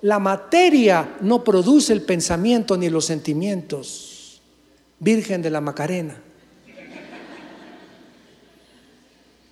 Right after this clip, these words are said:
¿Acaso la materia produce el pensamiento?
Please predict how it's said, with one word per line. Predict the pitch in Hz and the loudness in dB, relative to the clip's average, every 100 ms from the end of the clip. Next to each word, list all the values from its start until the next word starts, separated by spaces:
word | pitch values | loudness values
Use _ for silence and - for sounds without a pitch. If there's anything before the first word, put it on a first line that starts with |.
| _ _ _ _ _ - - _ | _ _ _ _ _ -20 -20 _
¿Acaso | - 180 254 294 | -6 -2 0 4
la | 311 294 | 4 4
materia | 262 262 262 247 | 4 6 6 6
produce | 240 214 226 226 | 4 2 2 0
el | |
pensamiento? | - 190 170 180 190 190 226 320 | 2 -2 0 0 0 0 0 0